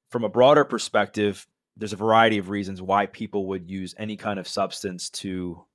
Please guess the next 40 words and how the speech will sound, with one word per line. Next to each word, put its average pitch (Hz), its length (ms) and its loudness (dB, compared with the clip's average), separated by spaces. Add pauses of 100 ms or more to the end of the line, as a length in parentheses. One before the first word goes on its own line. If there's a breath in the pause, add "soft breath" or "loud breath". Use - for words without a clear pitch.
(400)
to, 95 240 -14
to - 100 -14
numb 98 280 -4
pain 98 400 -6
and 92 80 -8
numb 92 120 -8
emotional 92 460 -8
pain 95 320 -8
and 85 80 -12
become 90 240 -14
addicted 85 320 -12
to 85 80 -12
something, 85 380 -12
right? 95 280 -4 (680 loud breath)
And 117 160 -4
so 113 240 -2 (200)
if 123 120 -6
somebody's, 139 420 0
like, 110 180 -4 (160)
looking 120 340 -6
to 107 100 -8
be 107 260 -6
in 101 240 -10
long-term 104 540 -2
recovery 107 480 0
from 107 200 -2
something 107 360 -4
like 98 160 -6
cannabis, 123 520 2
but - 220 -6
they're 107 120 -2
trying 120 500 -2
to, 107 440 -6 (1160 soft breath)
I 95 100 -10
guess, 110 400 -2
deal 113 380 0
with 104 160 -4
some 110 240 -2
of 101 180 -2
the 101 300 -4